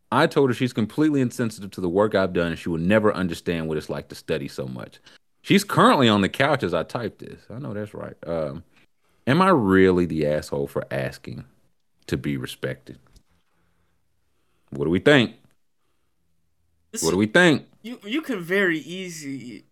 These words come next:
Speaker 2: easily settle this. You gotta put this man in a plane and tell him to go be a pilot. You wanna be a pilot so bad,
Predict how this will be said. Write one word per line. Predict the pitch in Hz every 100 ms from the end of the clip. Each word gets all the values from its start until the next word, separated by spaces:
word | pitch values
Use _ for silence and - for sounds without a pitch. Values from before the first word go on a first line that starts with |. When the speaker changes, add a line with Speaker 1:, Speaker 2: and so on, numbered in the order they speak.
| -
Speaker 2:
easily | 240 196 156 135
settle | 135 - 185 175 98
this. | - 65 - - - -
You | 156 240
gotta | 330 175
put | 180 165
this | 151 -
man | 156 156 156 160 139 _ _ _ _ _
in | 160 170
a |
plane | 170 214 240 269 247 202 _ -
and | 165
tell | - 185
him | 190
to | 180
go | 170
be | 170 190
a | 196
pilot. | 196 233 339 151 131
You | 196
wanna | 233 240
be | 233 262
a |
pilot | 254 311 392 -
so | - 226
bad, | 240 247 233